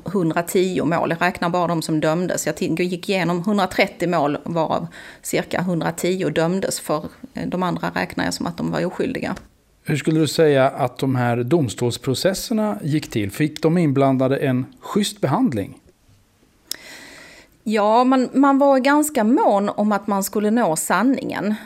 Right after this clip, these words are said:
Speaker 1: Och jag ser inga uppenbara,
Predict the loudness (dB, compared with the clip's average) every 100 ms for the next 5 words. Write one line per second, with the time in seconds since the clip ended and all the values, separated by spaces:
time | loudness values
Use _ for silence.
0 | -18 -20 -14 -2 -2 0 0 0 0 0
1 | 2 2 0 0 0 0 -2 0 2 2
2 | 2 0